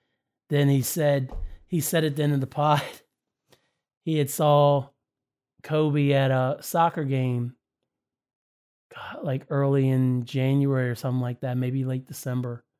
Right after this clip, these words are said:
And they were, their kids or girls are playing on opposite fields or whatever, but Kobe, of course, is out there in L A, and he had his Mamba tent set up, and,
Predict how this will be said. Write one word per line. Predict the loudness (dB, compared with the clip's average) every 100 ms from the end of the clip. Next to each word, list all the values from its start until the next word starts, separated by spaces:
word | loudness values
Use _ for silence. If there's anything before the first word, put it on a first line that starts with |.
| _ _ _ _ _ _
And | -4 -2 0 0 -2 -6 _ _
they | -6 -2
were, | 0 -2 -6 _ _ -6
their | -6
kids | -4 0 0 -2 -4
or | -6
girls | -4 -2 0 0
are | -4
playing | -2 0
on | 0 -2 -2
opposite | -4 -4 -8 -8
fields | -2 0 0
or |
whatever, | -2 -2 -4
but | -6 -8 _ _ _ _
Kobe, | -4 0 2 2
of |
course, | 0 -2 -2
is | -2
out | -2 0
there | -2
in | 0
L | 0 0 2
A, | 2
and | 2
he | 0
had | 0
his | -2
Mamba | -2 0 0 -2
tent | -2 -4 -4
set | -4 -4
up, | -2 -2 -4 -6
and, | -10 -10